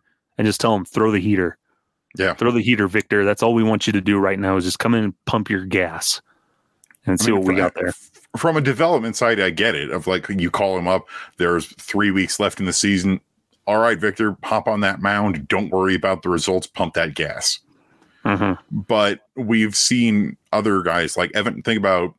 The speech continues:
Speaker 2: you know, Evan Justice, who has been struggling since getting called up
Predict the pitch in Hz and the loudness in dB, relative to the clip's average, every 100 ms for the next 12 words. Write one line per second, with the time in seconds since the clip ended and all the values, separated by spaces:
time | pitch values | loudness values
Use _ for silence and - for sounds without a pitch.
0 | - 92 - 98 85 76 92 87 - 73 | -12 -12 -4 -2 -2 0 0 0 -2 -2
1 | - - - - - - _ - 98 90 | 0 0 -2 -12 -20 -20 _ -2 0 2
2 | 80 78 71 _ _ _ _ - - 98 | 2 0 -2 _ _ _ _ -4 0 0
3 | 95 82 - 98 85 - - 107 110 95 | -2 -8 -6 -4 -2 -4 0 0 0 0
4 | 78 73 73 - _ - 92 85 - 87 | -2 -4 -6 -8 _ -4 -2 -2 -2 -2
5 | 80 78 87 73 - 98 80 - | -2 -4 -4 -4 -2 0 0 -4